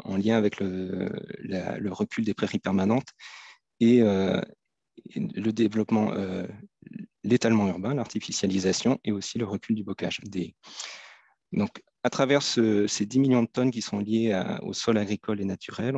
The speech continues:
on va retrouver, euh, ben, l'enjeu de maîtriser l'artificialisation, qui est un enjeu important de la stratégie nationale bas carbone,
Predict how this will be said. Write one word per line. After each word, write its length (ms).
on 60
va 120
retrouver, 580
euh, 220
ben, 240
l'enjeu 280
de 80
maîtriser 440
l'artificialisation, 960
qui 100
est 40
un 200
enjeu 200
important 340
de 60
la 60
stratégie 380
nationale 360
bas 120
carbone, 380